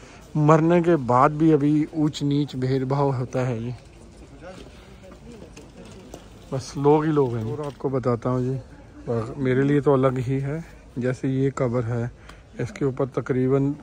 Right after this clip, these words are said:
दो सौ ढाई सौ candle जल रही है। ये साथ में एक कब्र है, उसके ऊपर एक या दो candle है, और उसके वाली पे भी एक दो कैंडल है।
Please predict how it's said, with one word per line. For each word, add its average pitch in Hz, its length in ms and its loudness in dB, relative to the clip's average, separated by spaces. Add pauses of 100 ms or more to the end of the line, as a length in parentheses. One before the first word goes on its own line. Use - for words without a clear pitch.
दो 127 200 -2
सौ 131 140 -2
ढाई 120 240 -2
सौ 131 540 -4
candle 127 340 0
जल 117 180 -2
रही 120 240 0
है। 123 120 -2
ये 127 60 -2
साथ 123 340 -4
में 143 120 0
एक 135 100 -6 (140)
कब्र 139 260 2
है, 147 140 -2 (640)
उसके 160 240 -4
ऊपर 143 340 4 (760)
एक 165 200 2
या 156 140 6
दो 135 200 0
candle 123 360 -2
है, 113 320 -6 (240)
और 170 60 -6
उसके 147 360 -2
वाली 147 200 4
पे 151 140 -2
भी 151 140 0
एक 135 140 0
दो 135 160 2
कैंडल 117 340 -2
है। 110 180 -6